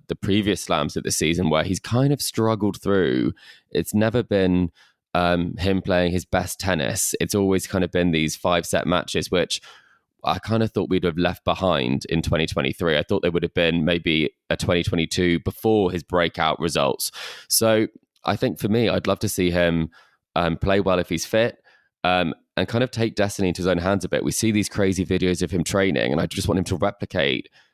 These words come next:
some of that intensity, um, in the results on the match court, because two quarterfinals this year is great, but I think we all thought maybe he'd have gone one better at one of the slams. So, um, it's a good draw. Um,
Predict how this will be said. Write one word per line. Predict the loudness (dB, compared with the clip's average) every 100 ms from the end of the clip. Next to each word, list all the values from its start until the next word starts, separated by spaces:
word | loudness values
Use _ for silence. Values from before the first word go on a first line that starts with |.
| -6
some | -2
of | 0
that | 0 0
intensity, | -4 -2 -2 -2 -2 0 2 2 0 0
um, | 0 2 0 -2 -6 _ -4
in | -2
the | 0
results | 0 2 0 0
on | -2
the | 0
match | 0 -2
court, | -4 -4 -4
because | -4 -4 -2
two | -2 0
quarterfinals | 0 0 0 0
this | -2 -2
year | 0
is | 0
great, | 0 0 2 0 -2
but | -2
I |
think | 0 0
we | -2 -2
all | 0 2 0
thought | 0 0 2
maybe | 2 2 2 2 2 0 0 0 -4 -14 -20 _
he'd | -2 -2
have | -2
gone | 0 0
one | 2 0
better | 0 -4 -2
at | 0 0 0
one | -2 -2
of |
the | -4
slams. | -2 -2 0 0
So, | 0 2 0 -4 -20 -20 _ -2
um, | 0 0 -2
it's | -4
a | -4
good | -2 -2
draw. | 0 0 2 0 -4 _ _ _ -4
Um, | 0 2 2 0